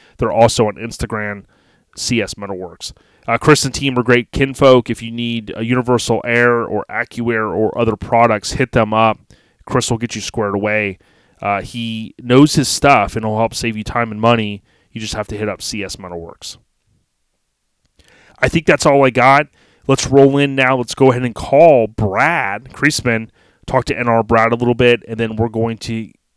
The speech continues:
get out of here for the weekend. Again, be safe over the, the holiday weekend. I know holiday this year falls on Monday, so that's not as cool, but be safe. We appreciate you guys,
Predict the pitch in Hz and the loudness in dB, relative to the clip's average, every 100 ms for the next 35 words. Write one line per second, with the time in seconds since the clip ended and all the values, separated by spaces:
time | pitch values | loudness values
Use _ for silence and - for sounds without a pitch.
0 | _ _ _ _ - 113 127 113 131 123 | _ _ _ _ -14 -2 0 2 2 2
1 | 120 113 117 101 113 107 113 107 107 110 | 0 -2 -4 -4 -6 -6 -6 -4 -4 -4
2 | 110 101 127 - 135 123 117 - - _ | -6 -10 -8 0 4 4 2 -4 -16 _
3 | _ _ _ _ - 143 131 139 131 117 | _ _ _ _ 6 8 8 6 4 0
4 | 120 113 107 - 113 104 - 139 151 143 | -2 0 -2 -6 -10 -10 -2 2 2 2
5 | 123 113 113 113 107 107 113 110 101 123 | 0 -2 -4 -4 -4 -4 -2 -2 -2 -2
6 | 120 117 110 110 107 _ 117 - - 123 | -2 0 -2 -4 -8 _ -6 -6 -10 -6
7 | 117 110 - 113 113 107 98 98 120 120 | -2 0 4 6 6 2 -8 -12 -2 0
8 | 135 135 123 113 110 104 - 120 107 - | 2 4 2 2 -4 -8 -6 -6 -6 -6
9 | - 143 131 110 180 170 107 - _ _ | 0 0 0 2 4 4 2 -10 _ _
10 | _ _ _ - 139 139 147 135 131 - | _ _ _ -4 -2 0 2 2 2 -2
11 | 120 - 131 - 127 113 117 120 113 113 | -6 -6 -6 -4 -4 -4 0 2 4 2
12 | 110 - | 0 -8